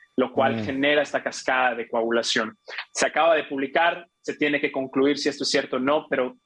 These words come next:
Speaker 1: ya se están haciendo avances tremendos para modificar la vacuna y que ya no genere estos efectos secundarios. Pero decirle a la gente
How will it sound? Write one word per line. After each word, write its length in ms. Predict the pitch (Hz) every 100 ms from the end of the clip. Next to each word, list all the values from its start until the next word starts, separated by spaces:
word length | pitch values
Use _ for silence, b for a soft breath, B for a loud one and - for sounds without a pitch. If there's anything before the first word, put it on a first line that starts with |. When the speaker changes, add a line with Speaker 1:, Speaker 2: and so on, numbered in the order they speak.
| 143 -
Speaker 1:
ya 180 | 139
se 120 | 143 -
están 180 | 147
haciendo 300 | 143 147 139
avances 380 | 127 135 127 139
tremendos 580 | - 123 135 135 120 - B B B
para 180 | 127 123
modificar 640 | 120 127 123 - 143 143
la 80 | 139
vacuna 380 | 127 123 147 143
y 60 |
que 100 | 135
ya 120 | 120 127
no 140 | 127
genere 340 | - 120 120 120
estos 240 | 123 117
efectos 360 | - 123 123 120
secundarios. 460 | 117 117 120 120
Pero 140 | - 127
decirle 300 | 123 160 156
a 100 | 135
la 60 |
gente 420 | - 165 160 127